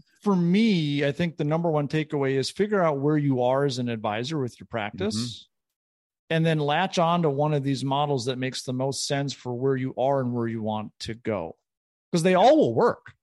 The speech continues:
Speaker 1: That's, that's what's cool. It just depends on who you are as, as an advisor, where you wanna go.
Speaker 2: I totally agree. I,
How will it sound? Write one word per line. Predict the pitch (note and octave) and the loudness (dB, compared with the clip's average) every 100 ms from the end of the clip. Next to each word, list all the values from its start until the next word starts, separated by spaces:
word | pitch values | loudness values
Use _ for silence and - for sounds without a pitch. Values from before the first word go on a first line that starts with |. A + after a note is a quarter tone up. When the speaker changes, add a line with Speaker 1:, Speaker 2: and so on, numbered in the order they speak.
| _ _ | _ _
Speaker 1:
That's, | D#3+ - | -4 -2
that's | - F#3 - | 0 2 2
what's | D#3 - | -2 0
cool. | C4+ F3+ | 2 2
It | |
just | C#3+ - | 2 -2
depends | D#3 E3+ E3 | -2 0 0
on | D3+ | 0
who | C3+ | 2
you | E3+ D3+ C3+ | 0 0 2
are | C#3+ D3 D3+ - _ _ | 2 2 0 -6 _ _
as, | C3+ B2+ A#2 | -6 -4 -6
as | C3 A#2 | -8 -6
an | B2+ | -4
advisor, | B2 B2+ B2+ B2 | -2 -2 -4 -6
where | A#2 | -4
you | A#2 | -4
wanna | A2+ A2+ | -4 -4
go. | F#2 - _ _ _ _ - | -6 -10 _ _ _ _ -8
Speaker 2:
I | F#2 | -6
totally | F2+ G2+ D#2+ | -4 -4 -4
agree. | D#2+ E2 D#2+ | -4 -6 -4
I, | G#2+ | -6